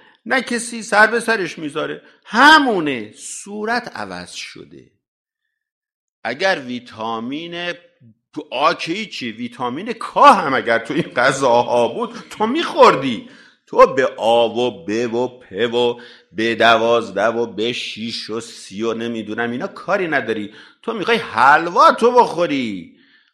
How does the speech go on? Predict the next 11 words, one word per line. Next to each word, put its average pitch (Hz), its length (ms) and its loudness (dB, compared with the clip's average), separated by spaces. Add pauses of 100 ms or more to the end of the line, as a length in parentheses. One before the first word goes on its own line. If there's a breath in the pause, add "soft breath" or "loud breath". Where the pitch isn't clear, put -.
(100)
منتها 104 840 -8
بهش 117 480 -16 (180)
صورت 82 560 -12
ظاهر 80 600 -12
بدی. - 360 -20
ها - 460 -20 (380)
ببین 95 380 -14 (1120)
حالا 104 140 -8
فهمیدی 117 500 -10
دنیا 113 500 -8
چیه؟ 101 520 -16